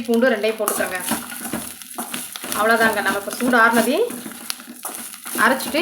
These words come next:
எப்படி குழம்பு தாளிக்கிறதுன்னு பார்க்கலாங்க. இப்ப நம்ம தாளிச்சுக்கலாங்க. அடுப்பு பத்த வச்சு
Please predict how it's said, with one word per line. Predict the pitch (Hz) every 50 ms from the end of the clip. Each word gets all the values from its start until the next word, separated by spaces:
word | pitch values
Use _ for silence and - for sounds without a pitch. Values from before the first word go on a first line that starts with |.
| 349 240
எப்படி | 214 233 262 -
குழம்பு | 240 214 233 247 247 -
தாளிக்கிறதுன்னு | 202 202 226 233 233 214 240 240 240
பார்க்கலாங்க. | 220 214 - 214 208 202 196 202 - - - - - - _ _ - _ _ _ _ _ _
இப்ப | _ - 214
நம்ம | 208 202 202 214
தாளிச்சுக்கலாங்க. | 196 214 240 247 - - - 220 202 196 202 220 247 302 392 392 - - - _ _ _ _ _ _ _ _ - - _ - - - - - - - _ - _ _ _ _ - 196 196
அடுப்பு | 196 226 233 - 226
பத்த | 196 - 202 202
வச்சு | 196 - 247